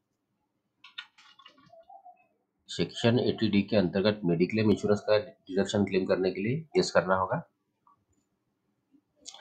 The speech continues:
और उसकी amount लिखनी होगी। यहाँ section eighty टी टी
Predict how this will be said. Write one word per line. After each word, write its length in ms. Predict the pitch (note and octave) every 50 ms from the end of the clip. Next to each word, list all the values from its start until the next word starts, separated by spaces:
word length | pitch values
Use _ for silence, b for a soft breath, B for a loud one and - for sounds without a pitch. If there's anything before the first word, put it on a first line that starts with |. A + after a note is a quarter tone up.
| B B B
और 140 | B - G2+
उसकी 180 | - - A2
amount 280 | F#2+ E2 E2+ E2+ D#2 D#2+
लिखनी 240 | E2+ - - D#2+ D#2
होगी। 260 | D2 D#2+ - F3+ F#3 - - _ _ _ _ _ _ _ -
यहाँ 340 | F#2+ F#2 G2 A2 A#2+ C3+ C3
section 440 | - A2 F#2 - - B2 B2 B2
eighty 240 | A2 G2+ G2 - A#2+
टी 140 | G#2+ A2 G#2+
टी 140 | G#2+ -